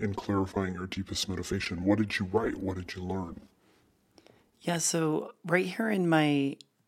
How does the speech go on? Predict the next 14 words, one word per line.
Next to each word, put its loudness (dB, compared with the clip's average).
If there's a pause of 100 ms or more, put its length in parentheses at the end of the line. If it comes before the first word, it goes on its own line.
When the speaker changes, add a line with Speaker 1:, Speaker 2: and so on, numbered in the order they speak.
(120)
Speaker 2:
on -2
the -6
paper, 0
I 2
wrote 0
down, 0
"My 2
deepest 0
motivation 2
is -4
to -2
continue 2
my -2
practice, -4